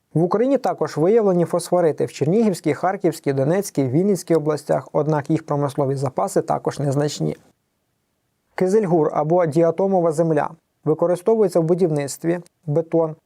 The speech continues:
промисловості, теплоізоляційні суміші і сільському господарстві, харчова добавка для тварин. Найбільшим виробником кизельгуру у світі є С Ш А. До десятки виробників входять також Китай, Туреччина, Мексика,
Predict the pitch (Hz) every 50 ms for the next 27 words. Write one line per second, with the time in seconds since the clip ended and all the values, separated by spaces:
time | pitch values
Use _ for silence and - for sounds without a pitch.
0 | _ _ _ _ - 185 196 214 214 165 - - 160 147 139 156 147 - - 180
1 | 180 175 - _ - 170 170 165 - 170 165 156 160 165 170 165 160 - 175 170
2 | 160 160 156 - - 160 160 156 151 - - 156 160 - 226 220 - - 165 -
3 | - - 170 175 170 160 160 160 160 - - 160 147 147 143 143 - - - 156
4 | 139 139 - 156 143 - - 165 175 175 160 156 143 151 165 180 175 - 151 143
5 | 147 147 147 156 156 143 143 135 139 - _ _ _ _ _ _ _ _ _ _
6 | _ _ _ _ _ _ _ _ _ _ _ _ _ _ _ _ _ _ _ _
7 | _ _ _ - 175 196 190 226 220 180 - - 165 160 170 175 170 180 175 -
8 | 175 160 - - 165 156 143 170 165 139 160 165 147 139 143 143 139 - 190 226
9 | 233 - 160 135 147 165 160 - 156 - - 160 147 - - - _ _ _ _
10 | _ _ _ _ _ 160 156 160 160 175 170 - 175 160 - - 147 151 156 156
11 | 151 160 170 - 240 247 196 - 175 170 156 147 147 - 147 - - 147 - -
12 | - 139 139 - 175 202 208 - 156 151 151 151 170 170 - 180 175 170 151 143
13 | 143 151 151 - - 185 180 190 185 185